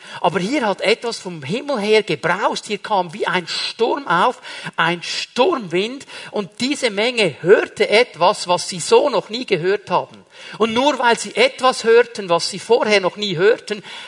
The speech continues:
haben sie sich überhaupt zusammengetan. Darum haben sie gesprochen miteinander. Darum hat der Josephus mit dem David gesprochen. "Du, hörst du den Wind? Was ist hier los? Komm, wir schauen mal, das kommt irgendwo von da hinten."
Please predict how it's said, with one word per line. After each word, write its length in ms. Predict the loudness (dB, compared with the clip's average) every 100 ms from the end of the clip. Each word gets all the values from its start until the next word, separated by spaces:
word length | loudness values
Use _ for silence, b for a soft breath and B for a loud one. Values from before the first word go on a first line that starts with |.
| B 2
haben 280 | 4 4
sie 80 | -2
sich 180 | -8 -8
überhaupt 400 | -4 2 0 0
zusammengetan. 800 | -2 0 0 -2 -8 -2 0 -2 B B
Darum 320 | 2 2 4
haben 240 | 4 2 0
sie 140 | -4
gesprochen 600 | -4 -4 -2 -2 -4 -10
miteinander. 720 | -10 -4 -2 0 -2 -2 -12 -14 B B B B
Darum 460 | 4 6 6 2 -6 B
hat 200 | 2 4
der 120 | 4 4
Josephus 840 | 2 4 4 4 0 0 0 -6 B
mit 200 | -2 2
dem 140 | 0
David 360 | 2 0 0 -6
gesprochen. 540 | -4 -4 -4 -6 -8
"Du, 180 | -12 -12
hörst 260 | -8 -8 -10
du 40 |
den 160 | -14 -12
Wind? 220 | -12 -10
Was 160 | -12 -12
ist 160 | -12
hier 140 | -12 -8
los? 220 | -8 -8
Komm, 200 | -12 -12
wir 80 | -10
schauen 320 | -8 -8 -8
mal, 100 | -10
das 160 | -10
kommt 240 | -12 -12 -8
irgendwo 300 | -8 -8 -10
von 200 | -10 -10
da 120 | -8
hinten." 340 | -8 -8 -12